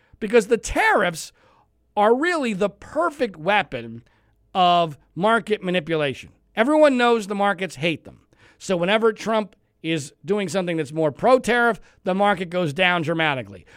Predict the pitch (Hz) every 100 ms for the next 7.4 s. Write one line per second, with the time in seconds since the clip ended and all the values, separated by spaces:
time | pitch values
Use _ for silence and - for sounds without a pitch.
0 | - 151 175 185 190 190 180 190 190 175
1 | 170 151 170 165 147 - 202 226 262 240
2 | 180 139 151 - 143 139 131 135 127 160
3 | 147 139 147 - 131 127 208 262 277 254
4 | - - _ _ 175 185 185 190 156 202
5 | 208 196 - 208 202 196 - _ 185 190
6 | 208 175 180 185 - - - 143 156 143
7 | 123 110 85